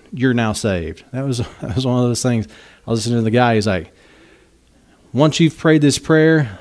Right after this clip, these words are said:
I, I believe you're saved." That, again,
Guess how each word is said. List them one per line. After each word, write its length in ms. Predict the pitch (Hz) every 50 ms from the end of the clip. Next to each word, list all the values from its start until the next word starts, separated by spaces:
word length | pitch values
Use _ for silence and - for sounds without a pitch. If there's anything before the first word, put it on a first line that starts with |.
| - _ _
I, 260 | - 113 123 123 123 123
I 160 | - 123 131
believe 400 | 127 127 127 127 135 139 139 123
you're 160 | 117 127 131 123
saved." 520 | - - 135 120 110 95 90 87 85 -
That, 200 | 127 123 120 - - - - - - - - 135 135 - - _ _ _ _ _ _ _ _ - - _ _ _ _ _ _ _ _ _ _ _ _ _ _
again, 640 | - 104 107 110 135 151 156 127 104 92 101 101 90